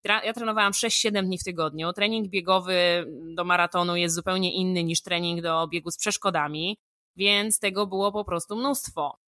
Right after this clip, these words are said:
I trenowałam jednocześnie, mówię, karmiąc piersią i nie śpiąc w nocy i było mi naprawdę bardzo trudno, ale z drugiej strony to była dla mnie odskocznia. To było dla mnie coś, co pozwalało mi wrócić gdzieś tam do mojej takiej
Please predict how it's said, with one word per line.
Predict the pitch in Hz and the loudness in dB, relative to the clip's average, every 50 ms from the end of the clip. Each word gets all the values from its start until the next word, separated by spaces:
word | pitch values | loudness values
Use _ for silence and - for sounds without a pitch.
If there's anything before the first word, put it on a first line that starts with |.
| _ _ | _ _
I | 208 208 202 202 208 208 208 202 208 208 202 - _ _ - | -8 -4 -2 -2 0 0 0 0 -2 -2 -4 -8 _ _ -6
trenowałam | 214 214 214 214 214 196 220 220 220 214 202 196 196 196 202 202 | -2 0 0 0 2 4 4 4 6 6 6 6 6 4 2 0
jednocześnie, | 196 190 190 196 190 196 202 196 202 190 180 | 0 0 -2 -2 -2 -4 -4 -4 -2 -2 -2
mówię, | 175 165 170 | -2 -4 -2
karmiąc | - 196 196 202 196 202 214 - - | 0 0 0 0 -2 -4 -6 -4 -2
piersią | 233 208 196 208 202 - 208 196 | 0 0 0 0 0 -2 -2 -2
i | 190 185 180 | -2 -4 -2
nie | 180 190 208 | 0 0 0
śpiąc | 196 - 233 202 202 190 | 0 -2 -4 -4 -4 -4
w | 185 | -2
nocy | 180 170 160 160 - - 165 165 170 147 | -2 -2 -2 -2 -4 -4 -2 -2 -2 -2
i | 185 185 | -2 -4
było | 175 196 202 202 196 | -4 -4 -4 -2 -2
mi | 202 208 208 208 214 214 214 208 _ _ - | -2 -2 -2 -2 -2 -4 -4 -8 _ _ -6
naprawdę | 214 214 220 311 349 359 320 220 185 185 | -4 -2 2 4 4 4 4 2 -2 0
bardzo | 175 196 214 220 214 202 | 2 2 2 2 -2 -4
trudno, | - 202 185 170 156 165 170 180 190 - - | -4 -4 -6 -6 -4 -4 -4 -4 -4 0 2
ale | 226 240 254 254 233 190 170 160 156 156 - _ | 4 6 6 6 4 4 2 2 0 -4 -6 _
z | 175 165 | -10 -6
drugiej | 185 208 226 247 254 240 | -6 -4 -2 -2 -2 -2
strony | - - 190 175 175 180 | -2 -2 -2 -2 -2 -4
to | 185 190 | -6 -4
była | 185 196 190 | -4 -2 -2
dla | 185 185 185 | 0 -2 -2
mnie | 190 190 190 190 | -2 -2 -4 -4
odskocznia. | 190 - - - 220 214 - - - 170 147 117 - - | -4 -4 -4 -2 -2 -2 0 -2 -2 -4 -4 -6 -8 -8
To | 180 175 | -6 -4
było | 185 196 | -2 -2
dla | 185 196 185 185 | 0 0 0 0
mnie | 190 185 185 | 0 -2 -2
coś, | - - - 214 185 180 190 226 - | 0 0 2 4 4 4 4 2 2
co | - - | -2 -6
pozwalało | - - 185 185 180 180 175 180 185 185 190 | -6 -6 -6 -2 0 2 2 4 4 2 2
mi | 190 185 175 | 0 -4 -6
wrócić | 165 180 196 - - 190 175 | -6 -6 -6 -6 -8 -12 -12
gdzieś | 160 - - | -12 -10 -6
tam | - 180 175 180 | -6 -6 -4 -4
do | 180 175 | -4 -4
mojej | 180 185 202 208 190 185 180 175 | -2 -2 0 0 0 0 -2 -2
takiej | - 170 - - 170 165 165 165 160 160 | -6 -8 -8 -8 -6 -4 -4 -4 -6 -8